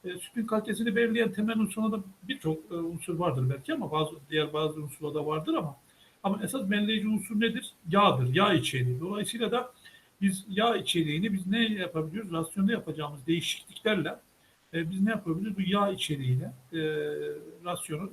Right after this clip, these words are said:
şey, düzeltiyorum, sütün yağ içeriğiyle oynayabiliyoruz. Ha, onu da belirtmiş olalım. Mesela manda sütüne gelelim. Bakın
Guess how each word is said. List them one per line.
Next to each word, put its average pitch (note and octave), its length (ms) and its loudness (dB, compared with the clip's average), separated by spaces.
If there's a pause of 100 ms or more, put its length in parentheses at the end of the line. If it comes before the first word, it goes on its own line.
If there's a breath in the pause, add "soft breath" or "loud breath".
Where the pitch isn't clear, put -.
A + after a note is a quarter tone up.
şey, F3+ 180 -2
düzeltiyorum, D#3+ 560 -4
sütün G#3+ 300 -4
yağ G#3 240 2
içeriğiyle D#3+ 340 -6
oynayabiliyoruz. C#3+ 640 -4 (360)
Ha, D3+ 140 -16 (100)
onu D3+ 100 -14
da F3+ 140 -6
belirtmiş D#3 480 -8 (500 soft breath)
olalım. D3+ 260 0
Mesela G#3+ 220 0
manda A3 340 6
sütüne A#3 360 0
gelelim. G3 380 2
Bakın B2+ 280 -2